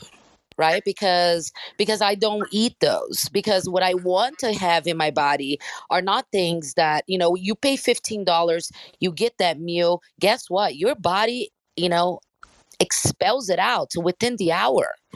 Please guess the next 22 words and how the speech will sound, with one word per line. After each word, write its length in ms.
So 160
you're 180
not 200
saving 460
money, 300
you're 160
not 240
saving 320
time, 400
you're 180
eating 340
empty, 480
empty 520
calories 520
and 220
nutrition. 640
So 380
I 80
think, 220
I 40
think 220
the, 180